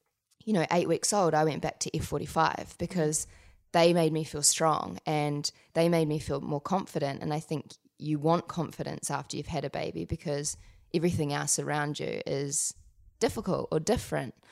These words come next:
Um, for me, I was like, "I understand what a woman's body is for, but I still wanna feel good." Not, not just for my husband because he wouldn't care, whatever,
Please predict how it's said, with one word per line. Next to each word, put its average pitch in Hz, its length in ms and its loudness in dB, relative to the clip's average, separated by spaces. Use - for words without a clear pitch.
Um, 160 540 2
for - 280 0
me, 180 220 6
I 175 200 8
was 165 180 4
like, 151 160 2
"I 156 100 4
understand 151 600 2
what 151 100 0
a 147 60 2
woman's 147 320 0
body 143 320 -2
is 151 160 -4
for, 156 480 0
but 170 100 4
I 170 120 8
still 165 340 4
wanna 151 180 0
feel 147 320 2
good." - 380 -6
Not, 180 280 4
not 185 140 4
just 175 220 2
for 170 80 -2
my 156 140 2
husband 156 580 2
because 147 560 -2
he 165 260 0
wouldn't 151 400 -2
care, 151 300 2
whatever, 151 840 4